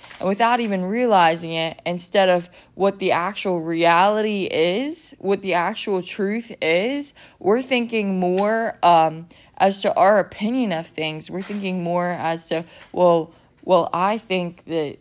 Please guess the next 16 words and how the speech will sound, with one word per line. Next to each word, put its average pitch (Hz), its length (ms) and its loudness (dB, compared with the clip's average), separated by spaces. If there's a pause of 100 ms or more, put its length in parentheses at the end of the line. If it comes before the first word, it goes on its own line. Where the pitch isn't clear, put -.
it's 165 300 -4
like 151 240 -2
this." 165 520 -2
And 175 140 -2
then 165 260 -2 (120)
slowly 196 840 2
our 156 220 0
opinion 170 580 -4
starts 151 440 -4
to 160 100 -6
turn 175 280 -4
into 160 540 -4
our 151 380 2
truth. - 520 -12 (400)
So 226 300 2 (220)
who 381 320 4